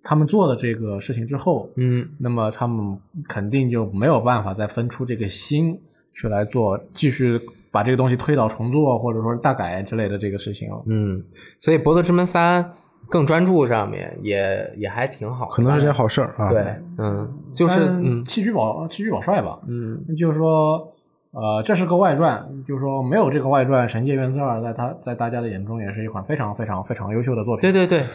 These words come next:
Speaker 2: 完全可以再重玩一遍。我觉得很多朋友就算很喜欢传奇难度，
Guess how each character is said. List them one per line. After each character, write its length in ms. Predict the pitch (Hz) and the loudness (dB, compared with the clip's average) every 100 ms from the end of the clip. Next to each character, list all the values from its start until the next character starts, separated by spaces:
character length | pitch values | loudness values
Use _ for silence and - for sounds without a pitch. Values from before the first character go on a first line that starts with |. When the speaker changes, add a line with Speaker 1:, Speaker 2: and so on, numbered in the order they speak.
| - 143 | -10 -2
Speaker 2:
完 120 | 143 185 | 2 4
全 200 | 247 240 | 4 4
可 160 | 240 | 4
以 80 | 160 | 6
再 160 | 180 170 | 4 2
重 200 | 165 175 | 2 4
玩 200 | 143 143 | 4 4
一 40 | |
遍。 240 | 147 127 127 | 4 6 4
我 60 | |
觉 140 | 131 185 | 4 4
得 80 | |
很 160 | 190 139 | 4 4
多 100 | 165 | 2
朋 160 | 175 165 | 4 2
友 80 | |
就 140 | 156 170 | 4 4
算 160 | 165 | 4
很 160 | 143 147 | 4 2
喜 100 | 143 | 2
欢 320 | 117 110 107 - | 2 2 0 0
传 200 | 123 151 | 2 2
奇 140 | 143 | 2
难 200 | 127 113 | 2 2
度， 300 | 120 117 - | 2 0 -2